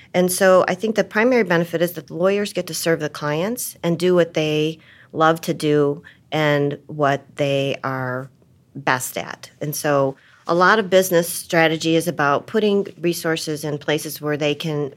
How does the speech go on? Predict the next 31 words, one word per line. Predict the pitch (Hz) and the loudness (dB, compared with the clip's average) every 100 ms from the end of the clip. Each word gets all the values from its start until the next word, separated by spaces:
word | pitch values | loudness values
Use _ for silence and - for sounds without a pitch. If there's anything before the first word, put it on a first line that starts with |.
| _ _ _ _ - | _ _ _ _ -10
serve | - 180 156 | 0 2 2
their | 151 | -4
highest | 147 147 147 - | -2 -2 -2 -6
and | 143 | -8
best | 135 143 156 | -6 -6 -4
use. | 127 - - - - - - - | -6 -6 -14 -16 -20 -20 -12 -8
And | 180 | -4
so | 202 | -2
you | |
have | 214 220 220 | 0 -2 -2
to | - | -4
ask, | 233 196 170 - - - _ - | -2 -2 -2 -8 -16 -20 _ 0
is | 202 220 | 2 2
it | 226 | 0
really | 196 190 185 | 2 2 2
a | - | 0
lawyer's | 170 170 180 160 156 156 - | 0 2 4 2 -2 -6 -6
highest | 165 160 165 165 | 0 2 0 -2
and | 165 | -4
best | 170 165 226 | -4 -6 -6
use | 285 208 175 - - - - _ - | -2 0 0 -4 -12 -18 -20 _ -4
to | 190 180 180 180 | 2 4 4 4
develop | 175 - 156 170 - | 0 0 0 0 -2
strategy, | - 220 202 165 135 90 | -4 -2 -4 -4 -4 -6
to | - - 160 | -6 -4 -4
execute | - 151 160 - 180 | -4 -8 -10 -8 -6
business | 208 196 185 | -4 -4 -4
plans? | - 147 127 120 - - | -6 -8 -6 -6 -8 -4
Maybe | 202 285 247 185 | -2 0 0 0
it | 170 | 0
is, | 247 226 151 - | -2 -2 -2 -6